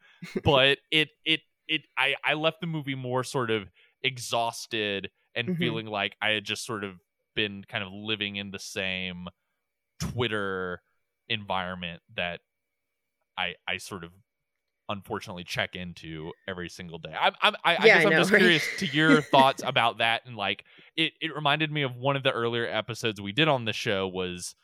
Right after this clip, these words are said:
Speaker 2: about the Borat sequel, and Josh Martin, I think, who was the guest on that episode, and I talking about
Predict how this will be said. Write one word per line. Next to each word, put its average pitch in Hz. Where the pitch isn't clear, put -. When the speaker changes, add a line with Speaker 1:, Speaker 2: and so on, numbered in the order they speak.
Speaker 2:
about 101
the 117
Borat 147
sequel, 98
and 101
Josh 107
Martin, 123
I 110
think, 110
who 117
was 107
the 101
guest 98
on 98
that 95
episode, 90
and 92
I 92
talking 95
about 87